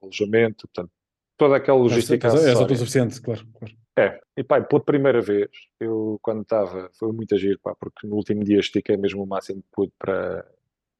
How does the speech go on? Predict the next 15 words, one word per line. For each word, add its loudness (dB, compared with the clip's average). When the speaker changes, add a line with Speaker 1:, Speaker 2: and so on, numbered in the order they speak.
Speaker 1:
já 2
queria 6
era 4
acabar, -6
já 0
não -6
queria -2
ficar -6
<laughs> -14
Speaker 2:
Yeah. -8
Speaker 1:
ao 0
dia -6
seguinte, -12
na -2
realidade. -2